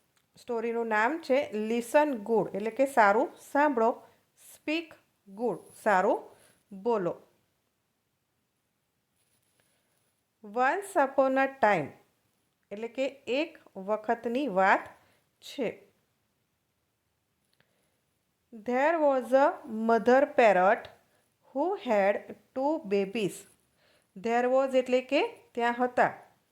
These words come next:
મધર પેરટ એટલે કે માતા પોપટ, who had two babies એટલે કે જેને બે બચ્ચા હતા. તો કે એક વખતની વાત છે, એક માતા પોપટ હતી જેને બે બચ્ચા હતા.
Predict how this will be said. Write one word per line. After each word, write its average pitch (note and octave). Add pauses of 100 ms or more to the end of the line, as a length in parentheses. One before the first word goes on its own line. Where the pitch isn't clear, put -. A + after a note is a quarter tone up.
(240)
મધર A3
પેરટ A#3+
એટલે A#3
કે C#4
માતા G3+ (360)
પોપટ, D4+ (840)
who F4
had C#4 (140)
two D#4+
babies G#3+
એટલે A3
કે A3+
જેને G#3+
બે A#3
બચ્ચા G#3 (320)
હતા. A#3+ (640)
તો A#3
કે B3+
એક C#4+
વખતની B3+
વાત G3
છે, C#4+ (440)
એક E4
માતા G#3
પોપટ A#3+
હતી G3+
જેને G3+
બે G#3
બચ્ચા G#3 (340)
હતા. A3